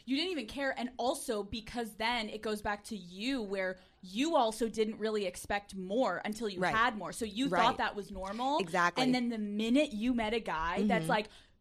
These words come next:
Speaker 1: literally fucking you in a position that, like, is stimulating your clit and is
Speaker 2: Right.
Speaker 1: making you feel good and he's focusing on you.
Speaker 2: Right.
Speaker 1: All of a sudden, it, it's crazy because you get out of that, like,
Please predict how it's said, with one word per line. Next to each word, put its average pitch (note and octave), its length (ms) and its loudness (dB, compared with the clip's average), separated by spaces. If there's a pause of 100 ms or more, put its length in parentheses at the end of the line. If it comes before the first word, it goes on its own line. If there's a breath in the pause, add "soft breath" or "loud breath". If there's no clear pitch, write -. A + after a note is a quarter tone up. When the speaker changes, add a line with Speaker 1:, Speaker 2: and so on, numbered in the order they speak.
(140)
Speaker 1:
literally B3+ 280 2
fucking A3+ 320 -2
you A3 100 -2
in G#3+ 60 -2
a G#3 40 -4
position G#3+ 340 -2
that, G3 160 0
like, G3 160 -2 (200 soft breath)
is A#3 160 -2
stimulating G3+ 520 -2
your A#3+ 160 2
clit E3+ 300 -4
and - 80 -2
is F#3 40 8
Speaker 2:
Right. F#3 220 6
Speaker 1:
making A3 340 -4
you A3+ 160 -2
feel A3 240 -2
good F#3 240 -4
and G3+ 120 -2
he's A3+ 260 -6
focusing G#3+ 400 -4
on F#3+ 180 -4
you. F#3 380 0
Speaker 2:
Right. D#3 320 2
Speaker 1:
All D#4 180 4
of D#4 80 -2
a - 20 -4
sudden, B3 400 0
it, A#3+ 260 -2
it's B3 160 -4
crazy A#3 500 -2
because G#3 320 -8
you G#3+ 80 -4
get G#3+ 260 -2
out G3 200 0
of G#3+ 100 -6
that, G3 200 -2
like, G3 180 -8